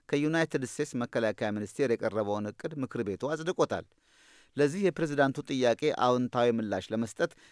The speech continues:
ከዘጠና በላይ የምክር ቤት አባሎች ከስድስት ሰዓታት በላይ የወሰደ የሁለት ቀን ክርክር አካሂደዋል። ዓላማው በመከላከያ ሚኒስቴር ዕቅዱ ላይ እንደተመለከተው ለዘብተኛውን የሶሪያ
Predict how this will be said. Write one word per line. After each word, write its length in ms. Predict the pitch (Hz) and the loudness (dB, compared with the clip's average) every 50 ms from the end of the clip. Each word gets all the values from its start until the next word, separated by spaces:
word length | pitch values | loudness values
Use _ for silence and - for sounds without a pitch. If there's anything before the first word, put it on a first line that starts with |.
| _ _ - | _ _ -4
ከዘጠና 420 | 156 139 147 160 - 165 160 165 170 | 0 0 0 -2 0 -2 2 2 2
በላይ 240 | 147 151 139 117 101 | 2 4 2 2 2
የምክር 400 | 98 110 113 113 110 - - 110 | 2 0 0 0 -2 -2 -4 -4
ቤት 200 | 101 107 101 - | -2 -2 -4 -2
አባሎች 400 | 101 101 101 107 110 135 165 - - | -2 0 2 2 2 2 0 -4 -6
ከስድስት 480 | - - 123 - 135 123 117 143 135 - | -10 -10 -8 -8 -10 -10 -8 -12 -8 -6
ሰዓታት 340 | - 85 120 - 120 113 - | -4 -4 -4 -4 -6 -8 -4
በላይ 240 | 104 110 110 107 104 | -2 0 0 0 0
የወሰደ 440 | 101 104 104 107 - - 131 127 147 165 98 | -2 -2 -2 -4 -2 -4 -2 -2 -2 -4 -2
የሁለት 400 | - 151 151 156 151 156 147 - | 0 2 4 4 4 4 2 0
ቀን 200 | - - - 160 | -2 -2 -2 -2
ክርክር 380 | - - 160 156 - - 143 110 | 0 -2 -2 -2 0 0 0 0
አካሂደዋል። 600 | 90 85 _ - 90 87 82 78 95 95 92 - _ _ _ _ _ _ _ _ | 0 -2 _ -8 -8 -6 -4 -4 -4 -4 -4 -8 _ _ _ _ _ _ _ _
ዓላማው 380 | 73 85 90 90 104 127 156 180 190 _ _ - - - - - _ | -6 -4 -4 -2 2 2 2 2 0 _ _ -20 -20 -20 -20 -20 _
በመከላከያ 640 | _ 104 95 98 - - 107 107 104 104 _ - 123 120 | _ -8 -8 -8 -6 -4 -4 -2 -2 -4 _ 2 2 4
ሚኒስቴር 380 | 117 113 107 - - 135 131 123 | 4 0 -2 -2 0 0 2 2
ዕቅዱ 280 | 120 _ - 147 117 123 123 | 0 _ -4 -4 -2 0 4
ላይ 140 | 135 135 127 | 4 4 4
እንደተመለከተው 760 | 110 98 101 - 107 110 110 110 110 _ - 120 - 156 165 185 _ - - - _ _ _ | 4 0 -2 -2 -2 0 0 0 -2 _ -4 2 4 2 2 2 _ -18 -20 -20 _ _ _
ለዘብተኛውን 840 | - 127 131 113 127 170 160 151 - 175 156 147 147 147 147 147 143 | 2 2 2 6 4 4 4 6 2 4 4 6 6 6 6 6 4
የሶሪያ 400 | 139 131 - 147 135 127 127 | 4 4 4 2 4 6 6